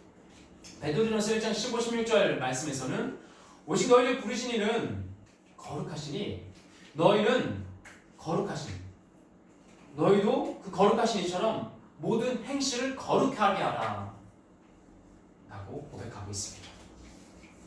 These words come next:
하나님이 거룩하시기 때문에 거룩하지 않으면 하나님께 나아갈 수 없습니다. 하나님이 깨끗하신 분이시기 때문에 우리가 깨끗하지 않고는 하나님 앞에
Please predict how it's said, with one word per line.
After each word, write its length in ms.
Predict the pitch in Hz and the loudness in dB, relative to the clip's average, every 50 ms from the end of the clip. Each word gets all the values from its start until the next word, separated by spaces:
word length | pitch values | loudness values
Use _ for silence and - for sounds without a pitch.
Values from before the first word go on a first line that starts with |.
| - - - - - - - - - | -20 -20 -20 -20 -20 -20 -20 -16 -8
하나님이 460 | - 208 226 240 254 247 240 247 - | -4 0 4 4 4 4 2 0 0
거룩하시기 680 | - - - 190 190 190 185 175 175 175 170 165 160 - | 2 2 2 2 2 2 0 -2 -2 -4 -4 -6 -6 -4
때문에 560 | - - 262 - - 208 - - - - - - - - - - - - - - - - - - - - - - | -4 -4 -2 -2 -2 -2 -2 -4 -6 -10 -12 -16 -18 -18 -20 -20 -20 -20 -20 -20 -20 -20 -20 -20 -20 -20 -20 -18
거룩하지 540 | - 131 151 185 220 220 214 202 208 - 156 | -12 -6 -4 -2 -2 -2 -2 -4 -4 -4 -6
않으면 440 | 135 127 127 123 - 185 208 220 - - - - - - - - - - - - - | -6 -6 -6 -6 -6 -6 -8 -8 -10 -12 -16 -20 -20 -20 -20 -20 -20 -20 -20 -20 -18
하나님께 300 | - 139 123 107 107 104 | -18 -16 -14 -14 -14 -14
나아갈 260 | 101 98 95 95 - | -14 -14 -14 -14 -16
수 120 | - - - | -16 -16 -16
없습니다. 360 | - - - - - - - - - - - - - - - - - - - - | -16 -18 -18 -18 -20 -20 -20 -20 -20 -20 -20 -20 -20 -20 -20 -20 -20 -20 -16 -8
하나님이 520 | - - 233 247 254 247 247 240 254 262 | -2 2 6 6 6 6 6 4 2 0
깨끗하신 880 | - 285 285 - - 269 254 240 247 240 214 240 240 226 214 202 190 - | 0 -4 -6 -6 -6 -8 -6 -4 -2 -2 -2 0 0 2 2 2 0 0
분이시기 380 | - 180 175 170 175 - 165 160 | 0 0 2 2 0 0 -2 0
때문에 580 | 165 151 156 190 220 226 190 - 104 - - - - - - - - | 0 0 2 2 2 2 2 2 0 -4 -6 -12 -16 -20 -18 -10 -4
우리가 280 | 160 180 208 226 226 226 | 0 2 4 4 4 4
깨끗하지 500 | 233 - - 277 277 254 240 - - 202 | 2 0 -2 -4 -4 -4 -4 -4 -2 -2
않고는 600 | 156 151 147 151 185 226 240 - - 104 - - - - - - - - | -2 -2 -2 -2 -2 0 0 0 -2 -2 -6 -8 -12 -16 -20 -20 -20 -16
하나님 440 | - - 208 226 226 226 220 196 151 | -12 -10 -8 -6 -4 -4 -2 -2 -2
앞에 480 | 139 143 160 180 196 214 226 - - | -2 -2 -2 -2 0 0 -2 -4 -8